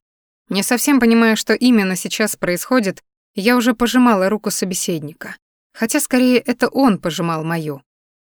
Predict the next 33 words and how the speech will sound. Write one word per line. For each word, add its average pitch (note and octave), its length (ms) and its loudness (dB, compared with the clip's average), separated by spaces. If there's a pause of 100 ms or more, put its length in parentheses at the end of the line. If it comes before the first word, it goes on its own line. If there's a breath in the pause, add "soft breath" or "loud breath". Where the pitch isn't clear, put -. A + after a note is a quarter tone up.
встряхивая G3 560 -2
ее F#3 300 -2
с - 100 -6
такой F3+ 300 -2
силой, G3+ 440 -2 (460)
будто A#3 420 2
желал A3 360 4
всего G#3 320 -2
в G3 60 0
несколько A3 500 0
мощных G3 520 -2
взмахов G#3 600 0 (300)
вытрясти A3+ 600 0
из F#3 100 -2
нее G#3 460 0 (160)
или G#3 220 -2
даже F#3+ 280 -2
из G3+ 260 -2
меня G#3 320 2
всей A#3+ 420 -2 (260)
всю - 300 -2
дурь A3 320 0 (100)
разом. F3+ 560 -10 (560)
"Вы G3 260 0
поведете G#3+ 560 2
нас G#3 240 2
до F#3 120 -2
подгорного G3 640 2
города?" F#3+ 480 0 (340)
Мой G#3+ 240 2
голос G#3+ 380 2
выдавал F#3+ 400 0
недоверие. F3+ 720 -4